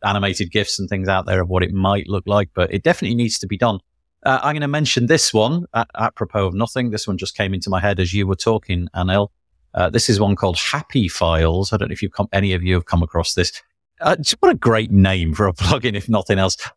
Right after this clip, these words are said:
It just adds folders into your WordPress media library. So hopefully this kind of thing will be taken care of by WordPress core in the future. But you can see in this, in this image here, you know, you, you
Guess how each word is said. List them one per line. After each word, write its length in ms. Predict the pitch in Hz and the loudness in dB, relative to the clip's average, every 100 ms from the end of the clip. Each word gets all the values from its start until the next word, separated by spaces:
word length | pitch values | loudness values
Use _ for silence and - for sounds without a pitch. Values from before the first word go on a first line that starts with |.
| _ | _
It 160 | 147 151 | 0 4
just 260 | 190 - - | 2 2 -2
adds 500 | 151 147 117 - - | 0 0 0 0 0
folders 600 | - 170 170 104 85 - - | 0 2 2 0 -2 -4 0
into 320 | 113 113 - | 0 2 4
your 400 | 117 113 110 101 | 4 6 4 2
WordPress 520 | - 107 - 107 - | 2 0 2 -2 -2
media 300 | 104 117 98 | -2 -2 0
library. 460 | 90 85 76 82 80 | 2 2 0 -4 -6
So 140 | - 101 | -4 -2
hopefully 300 | 120 104 95 | -2 -2 -4
this 140 | 95 | -4
kind 160 | - 82 | -6 -8
of 60 | |
thing 140 | 87 85 | -8 -8
will 120 | 87 | -6
be 100 | 85 | -6
taken 320 | - 104 92 | -4 -4 -4
care 260 | - 98 87 | 0 0 0
of 120 | 82 | -2
by 180 | 85 82 | 0 0
WordPress 460 | 87 85 - 82 | -2 -4 -6 -8
core 180 | - 90 | -4 -2
in 80 | 85 | -2
the 60 | |
future. 400 | 80 107 95 82 73 _ _ _ | -6 -8 -6 -8 -10 _ _ _
But 140 | 101 107 | -2 0
you 100 | 101 | 0
can 120 | 95 | 2
see 240 | - 135 | 2 2
in 100 | 113 | 2
this, 180 | 98 - | 0 0
in 200 | - 98 | -2 0
this 160 | 95 - | 2 0
image 320 | 92 87 - | 0 -4 -2
here, 340 | 92 87 82 - | 0 0 -2 -2
you 100 | 101 | -2
know, 140 | 87 82 78 | 0 0 -2
you, 200 | 98 101 | -6 -6
you 140 | 104 | -6